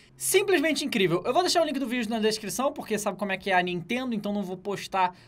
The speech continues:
não vou passar o trailer aqui, porque a Nintendo é muito chata. Mas é um trailer do Mario Tênis junto, Mario com o Rafael Nadal. Dois minutos de vídeo, muito legal. O Rafael Nadal, pra quem não sabe, um dos maiores jogadores de tênis do mundo e da história também, um cara incrível.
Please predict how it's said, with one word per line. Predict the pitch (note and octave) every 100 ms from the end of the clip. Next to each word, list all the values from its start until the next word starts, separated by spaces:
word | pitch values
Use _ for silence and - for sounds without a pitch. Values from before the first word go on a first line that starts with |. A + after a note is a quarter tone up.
| -
não | F3+
vou | F#3
passar | G3 G#3 F3+ - G3+
o | G3+
trailer | F3 F3+ A#3
aqui, | A3 G#3+
porque | G#3
a | E3 D3
Nintendo | D#3 D#3+ D#3
é |
muito | D#3 D#3+
chata. | - F3+ G3 - - - -
Mas | G3 C4+ C#4 -
é | C4+ D#4
um | D4+
trailer | - B3 C4+ C4
do |
Mario | B3+ B3
Tênis | A3 A3 A3+
junto, | G#3 B3+ G#3+
Mario | A3+ C4 D4
com | C#4+
o | B3
Rafael | B3 B3+ B3
Nadal. | A3+ E3 G3 A3 - - -
Dois | G3 D4
minutos | C#4+ C#4 B3+
de | G3+
vídeo, | A3 A3+ F4 -
muito | D4 F#4 G#4+ A4
legal. | C#4 C4
O |
Rafael | A#3+ A#3 A3+
Nadal, | G#3+
pra | A3
quem | A#3 G#3+
não |
sabe, | - F#3+
um | F#3+
dos | F3+
maiores | G3
jogadores | G3 F#3 F3
de | E3+
tênis | D#3+ D3+
do |
mundo | D3+ G3 C#4 C4+
e | E3
da | C#3
história | - C#3 C3
também, | G#2+ C#3
um | E3
cara | -
incrível. | A2+ C#3 E3